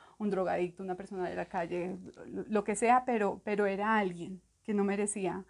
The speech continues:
eso. Están, em, siempre que la he instalado, la instalo de formas distintas. Mm, eh, esta vez las puse sobre las letras. Las, las mariposas se pusieron sobre, sobre todas las letras.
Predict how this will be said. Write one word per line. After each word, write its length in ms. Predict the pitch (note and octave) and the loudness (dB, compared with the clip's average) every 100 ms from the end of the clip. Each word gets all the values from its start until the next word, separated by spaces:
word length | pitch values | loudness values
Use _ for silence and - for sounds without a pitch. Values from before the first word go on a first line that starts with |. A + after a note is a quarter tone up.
| - - - | -18 -20 -10
eso. 340 | - F#3+ - - _ - - - _ | 0 0 0 -10 _ -20 -20 -20 _
Están, 580 | - A3+ - A#3+ A#3+ A#3+ | 4 4 10 10 12 8
em, 520 | B3 A#3 A3+ A#3 A3 - - _ _ | 8 10 8 6 4 -2 -18 _ _
siempre 440 | - C#4+ C4+ C#4+ | 4 4 6 4
que 120 | D#4+ | 4
la 280 | D4 B3+ A3 | 8 10 10
he 20 | |
instalado, 540 | A3 - C4 C4+ C4 C4 | 8 4 8 10 10 10
la 80 | |
instalo 320 | B3 - G#3+ A3 | 4 2 2 2
de 100 | A#3 | 2
formas 320 | A3 A3 A3 | 0 -2 -4
distintas. 800 | B3 - A#3+ B3 D#4 G#4 - - _ | -6 -2 0 0 0 -4 -8 -20 _
Mm, 600 | - A3+ G#3+ G3+ G3+ F#3+ - - _ - - | 0 2 4 4 2 -2 -8 -14 _ -20 -4
eh, 500 | A3 G#3+ G3+ G3+ - | 2 4 2 0 0
esta 320 | G#3+ G#3 A#3 A3+ | 0 4 6 8
vez 320 | A3+ A3+ A#3 | 10 8 6
las 240 | A#3 A#3 | 2 2
puse 560 | - A#3+ G#3+ - A3+ A3+ | 0 0 0 0 0 2
sobre 520 | - G#3 G3+ G3 F#3+ | 4 4 4 4 2
las 180 | G3 G3 | 4 6
letras. 560 | G#3 F#3+ F3+ F#3+ - - _ _ _ _ _ | 6 4 2 -10 -10 -12 _ _ _ _ _
Las, 480 | G#3+ G#3 G3 F#3 - | 0 4 4 2 -6
las 280 | - G3+ G3 | -2 0 2
mariposas 440 | G3 F#3 G3+ A3 | 0 0 -4 -2
se 80 | A#3 | -2
pusieron 400 | A3+ A3+ G3 G3+ | -2 -2 -2 -2
sobre, 400 | A3+ G#3+ G3+ F3+ | -2 -2 -2 -4
sobre 240 | A3 G3 | 0 0
todas 220 | F#3 F#3+ F#3+ | 2 2 4
las 100 | G3+ | 2
letras. 600 | F#3+ F3+ - - - | 0 -4 -6 -18 -18